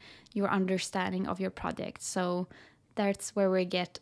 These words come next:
a little bit more practical about, okay, what is this project? What is the idea actually? Uh, we work on idea development. We work on things like,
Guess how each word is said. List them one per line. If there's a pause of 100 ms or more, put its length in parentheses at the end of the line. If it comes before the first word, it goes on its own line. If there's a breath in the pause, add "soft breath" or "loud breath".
(100)
a
little
bit
more
practical
about,
okay,
what
is
this
project? (460 loud breath)
What
is
the
idea
actually? (200)
Uh,
we
work
on
idea
development. (420 loud breath)
We
work
on
things
like,